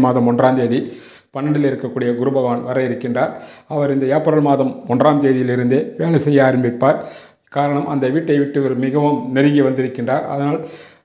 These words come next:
விரயச-, விரயத்தில் இருக்கக்கூடிய குரு பகவான் கொடுக்கக்கூடிய பலன்கள் படிப்படியாக மிகவும் குறைய ஆரம்பிக்கும். அதனால் பலவிதமான நல்ல பலன்கள் இந்த மாதமே உங்களுக்கு தெரிய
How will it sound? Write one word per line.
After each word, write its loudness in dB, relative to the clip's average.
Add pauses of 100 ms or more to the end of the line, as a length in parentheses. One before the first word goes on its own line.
(120)
விரயச-, 0
விரயத்தில் -2
இருக்கக்கூடிய -4
குரு 2
பகவான் 0
கொடுக்கக்கூடிய -2 (100)
பலன்கள் 2 (120)
படிப்படியாக 4
மிகவும் 2 (100)
குறைய 6
ஆரம்பிக்கும். -2
அதனால் -4
பலவிதமான 2 (120)
நல்ல 0 (120)
பலன்கள் 0 (480)
இந்த 4
மாதமே 2 (120)
உங்களுக்கு -2 (100)
தெரிய 4